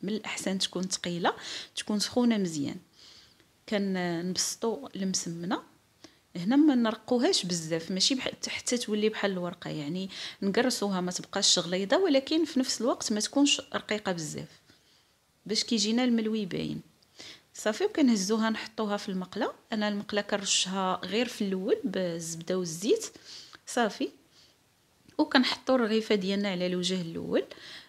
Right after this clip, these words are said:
ممكن ترشوها بشويه ديال الزبده والزيت قبل ما تقلبوها. كنخليوها غير شويه على الوجه الاول وكنقلبوها، كتكون يلاه بدات كتاخذ واحد اللون مذهب.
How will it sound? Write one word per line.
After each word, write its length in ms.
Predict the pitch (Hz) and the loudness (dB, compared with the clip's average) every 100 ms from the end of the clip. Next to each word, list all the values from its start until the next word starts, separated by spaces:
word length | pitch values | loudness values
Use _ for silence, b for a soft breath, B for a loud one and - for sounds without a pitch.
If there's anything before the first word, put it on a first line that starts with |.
| - | -4
ممكن 540 | 214 262 254 254 240 214 - | 4 4 4 4 2 2 -4
ترشوها 560 | - 208 - - 220 208 | -4 -2 0 2 2 0
بشويه 540 | 190 190 - 202 202 | 0 0 0 2 4
ديال 180 | 202 185 | 4 2
الزبده 420 | 185 175 160 170 | 0 -2 -4 -2
والزيت 440 | 170 170 180 320 - | -2 -2 2 2 0
قبل 320 | - 208 214 | -4 0 0
ما 60 | 202 | 0
تقلبوها. 720 | - 175 160 - 175 359 - B B B - | -4 -6 -6 -6 -2 -4 -4 B B B -2
كنخليوها 540 | 214 - 240 233 226 | 0 2 4 4 4
غير 160 | 208 277 | 4 2
شويه 420 | 294 - 220 214 | 2 2 4 6
على 160 | 185 196 | 4 2
الوجه 360 | 190 190 196 | 0 0 0
الاول 400 | 180 175 170 233 480 427 - _ | -2 -2 0 2 2 -2 -12 _
وكنقلبوها، 880 | - - 269 254 208 190 196 196 403 - | -4 2 2 2 -2 -2 0 0 -2 0
كتكون 360 | 214 - 220 | 0 2 2
يلاه 300 | 208 208 285 | 2 2 2
بدات 240 | 196 226 233 | 4 2 2
كتاخذ 480 | 202 208 - 220 | 0 -2 0 0
واحد 240 | 202 214 185 | 0 -2 -2
اللون 280 | 180 214 320 B B B B | 2 4 4 B B B B
مذهب. 440 | 214 208 170 156 | 2 2 2 -2